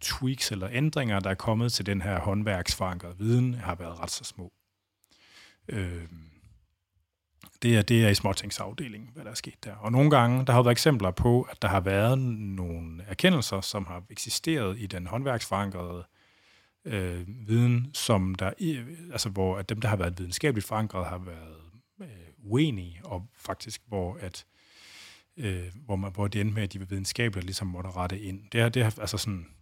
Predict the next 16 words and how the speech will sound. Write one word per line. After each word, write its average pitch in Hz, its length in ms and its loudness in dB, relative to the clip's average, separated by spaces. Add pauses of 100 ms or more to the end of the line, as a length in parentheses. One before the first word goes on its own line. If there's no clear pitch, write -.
(1040)
det, 131 480 -12
det, 110 200 -6
det, 127 160 -4
det, 107 100 -6 (480)
sådan - 200 -4
største 117 320 4
eksempel 101 400 -2
på - 140 -10
det, 104 220 -2
det 117 60 2
er - 20 4
jo 107 60 4
det 98 180 0
her 101 80 2
med, 95 320 -2
at - 220 -10